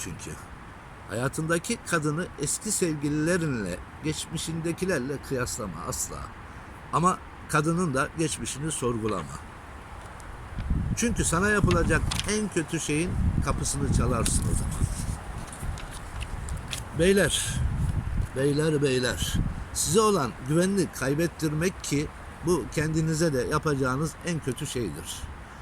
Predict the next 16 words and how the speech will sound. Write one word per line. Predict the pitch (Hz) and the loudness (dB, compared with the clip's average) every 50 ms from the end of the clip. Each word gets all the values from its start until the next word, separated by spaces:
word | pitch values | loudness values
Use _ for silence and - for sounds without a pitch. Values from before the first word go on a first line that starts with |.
| - - - - - - - - | -14 -14 -14 -14 -16 -12 -4 2
Doğuştan | 131 156 165 151 - - 214 226 220 | 4 4 4 4 4 4 4 4 6
gelen | 208 196 190 196 190 175 | 4 4 4 4 2 0
pırıltısını | 151 - 170 175 185 160 - - - - 175 175 160 | 0 0 2 2 2 4 2 0 0 0 2 2 4
yok | 170 156 - - | 2 2 2 2
etmeyin | 160 - - 110 107 92 85 80 | 0 0 -2 -2 -2 -2 -2 -2
kadının. | - 90 82 82 82 78 73 - - - - - - - - - - - - - - - - | -2 -4 -4 -4 -4 -6 -6 -6 -8 -10 -12 -12 -12 -14 -14 -8 -6 -4 -4 -2 -4 -2 -2
Zaaflarını | - 113 117 131 147 156 - 160 175 175 185 190 190 208 214 190 | -2 0 2 4 2 2 2 2 4 4 6 6 6 4 4 4
bildiğiniz | 196 185 185 180 190 190 196 220 208 - | 4 2 2 4 4 4 4 4 2 2
kadınlara | - 180 175 160 175 170 165 165 170 180 190 185 | 2 2 2 2 0 0 2 2 4 2 2 0
çok | - - 202 190 190 - | 0 0 0 0 0 0
kötü | 180 170 - 165 | 0 0 0 0
şeyler | 156 - 165 165 160 165 165 | 0 0 2 2 2 2 2
yapabilirsiniz. | 160 151 139 - 156 151 151 151 156 151 123 - - 90 87 82 - - - - - | 2 0 0 0 0 0 2 2 2 2 2 2 0 -2 -2 -2 -2 -2 -2 -2 -2
Bedeli | 131 143 143 156 156 165 175 | 0 2 4 4 4 4 4
ağır | - 123 139 139 143 143 127 | 2 2 2 4 4 4 4
olur | 120 113 98 98 | 2 2 0 0